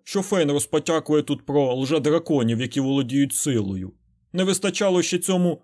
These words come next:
малому дурнику, яким заволодів дракон, щоб він приплів сюди Айс Седай.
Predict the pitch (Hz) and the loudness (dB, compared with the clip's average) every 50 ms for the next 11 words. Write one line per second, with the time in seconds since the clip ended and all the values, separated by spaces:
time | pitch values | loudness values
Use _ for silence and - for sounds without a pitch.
0 | _ - 170 180 185 185 180 190 180 180 233 233 214 175 147 135 120 - 123 123 | _ -2 2 4 4 4 4 4 2 2 2 2 4 4 2 0 -2 -4 -4 -6
1 | 127 127 - 143 139 120 107 151 143 151 156 151 139 135 151 135 127 139 143 156 | -4 -4 -2 -2 -2 0 0 0 2 2 2 2 2 0 0 0 2 0 0 0
2 | 151 - 139 123 110 98 98 98 - _ _ _ _ _ - - 220 196 185 208 | -2 -2 -2 0 0 0 -2 -6 -12 _ _ _ _ _ -4 -2 0 0 2 2
3 | 214 202 185 190 202 208 196 202 196 190 175 165 - 185 170 147 165 165 151 - | 2 2 2 2 0 0 0 2 2 2 2 2 0 0 2 2 2 2 2 0
4 | - _ _ _ _ - 170 170 160 165 - - - 190 175 131 123 117 107 95 | -4 _ _ _ _ -2 0 2 2 2 0 0 0 -2 -2 0 0 0 0 -2
5 | 87 87 - | -2 -8 -12